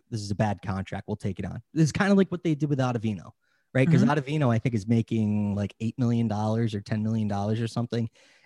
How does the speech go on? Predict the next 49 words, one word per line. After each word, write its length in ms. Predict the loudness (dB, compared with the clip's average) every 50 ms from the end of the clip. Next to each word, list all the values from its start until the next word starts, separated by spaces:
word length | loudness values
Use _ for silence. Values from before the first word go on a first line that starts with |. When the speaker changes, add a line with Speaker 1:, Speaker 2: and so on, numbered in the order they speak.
| -4
Speaker 1:
And 100 | 0 2
the 60 | 4 4
Yankees 460 | 4 4 2 2 2 0 0 0 -2
had 260 | -2 -4 -4 -4 -4
to 100 | -8 -8 -6
eat 220 | -6 -6 -6 -6 -8
some 220 | -4 -2 0 0
of 60 | 2
that 200 | 0 0 -2 -2
money, 380 | -2 0 0 2 2 2 0 0
but, 220 | 0 -2 -4 -4
like, 160 | -4 -6 -4
the 80 | -4 -4
main 380 | -4 -2 -2 -2 -2 -2 -2 0
reason 320 | 0 -2 0 0 0 0
they 100 | 0 2
made 220 | 0 0 0 -2
the 80 | -2 -4
trade 380 | -6 -4 -2 -2 0 -2 -2 -2
was 400 | -2 -2 -2 -4 -6 -12 -14 _ -8
just 260 | -6 -6 -6 -6 -8
to 60 | -8
kinda, 200 | -4 -2 -2 -2 -2
like, 220 | -4 -6 -6 -4
get 120 | -2 0 2
him 100 | 2 2
off 160 | 2 0 0
their 100 | -4 -4
books. 360 | -2 0 -2 -2 -2 -4 -4
And 180 | -2 -2 -2 -4 _ _ _ _ _ _ _ _ _
he's 160 | -4 -2 0 0
been 160 | 0 0 0
solid 400 | -2 -2 -2 -2 -2 -4 -6 -8
for 120 | -10 -10
them. 280 | -10 -8 -8 -6 -4 -4
And, 100 | -4 -4 -4
and 180 | -4 -4 -4 -2
Barnes 420 | 0 2 4 4 4 4 2 0
is 200 | -2 -4 -4 -6
well 360 | -10 -8 -4 0 2 2 2
deserving 460 | 2 2 2 2 2 2 0 0 -2
of 80 | -4 -4
that 180 | -4 -6 -6 -6
contract 520 | -6 -6 -6 -6 -6 -6 -6 -6 -8 -10
extension 560 | -12 -12 -10 -6 -4 -4 -4 -4 -4 -6 -4
and 120 | -4 -4 -4
the 120 | -4 -4
All-Star 480 | -4 -4 -6 -8 -8 -8 -6 -6 -4 -4
bid. 320 | -4 -4 -4 -4 -6